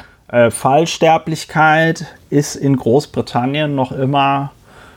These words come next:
mit fünfzehn Komma vier Prozent sehr hoch. Ähm, in Belgien fünfzehn Komma sieben Prozent auch.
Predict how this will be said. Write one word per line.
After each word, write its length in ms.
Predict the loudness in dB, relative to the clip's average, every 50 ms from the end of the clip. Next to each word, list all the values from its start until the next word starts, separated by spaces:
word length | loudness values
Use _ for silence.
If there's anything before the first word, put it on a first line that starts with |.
| _ _ -4
mit 120 | -4 -4
fünfzehn 540 | -2 -2 -2 -2 -2 -4 -4 0 0 0 0
Komma 260 | 0 0 0 0 0
vier 220 | -2 -2 -2 -2 -2
Prozent 720 | -2 -2 -4 -4 -4 -6 -4 -4 -2 -2 -2 -2 -4 -6
sehr 320 | -6 -6 -4 -4 -2 -2 -2
hoch. 380 | -2 0 0 0 0 -2 -6 -14 -20 _ _ _ _ _ _ _ _ _ _ _ _ _ _ _ _ _ _ _ _ _ _ _ _ _ _ _ _
Ähm, 460 | -2 0 2 2 2 0 0 -2 -4 -8 -12 _ _ _ _ _ _ _ _ _
in 200 | 0 2 2 4
Belgien 580 | 4 2 2 2 2 0 0 0 0 2 2 0
fünfzehn 580 | 0 -2 -2 -4 -4 -4 -8 -8 -6 -4 -4 -4
Komma 320 | -6 -4 -4 -4 -4 -4
sieben 340 | -4 -4 -4 -2 -2 -4 -4
Prozent 600 | -6 -6 -8 -8 -8 -10 -8 -6 -6 -6 -8 -8
auch. 380 | -10 -10 -10 -8 -10 -10 -12